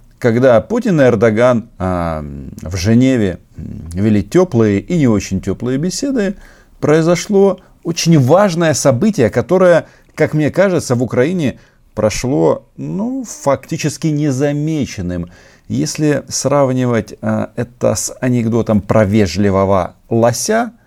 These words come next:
который делал чпок, а потом говорил «добрый вечер», можете погуглить, это сделал Эрдоган по той причине,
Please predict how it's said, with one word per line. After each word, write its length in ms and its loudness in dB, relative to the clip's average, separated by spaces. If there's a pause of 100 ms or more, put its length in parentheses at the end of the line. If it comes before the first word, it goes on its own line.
(460)
который 440 0
делал 480 2
чпок, 560 -2 (380)
а 80 -2
потом 580 0
говорил 800 0
«добрый 420 -2
вечер», 480 -4 (540)
можете 400 -4 (180)
погуглить, 680 -2 (380)
это 280 -2
сделал 560 0 (220)
Эрдоган 720 0 (500)
по 140 -2
той 160 0
причине, 760 -4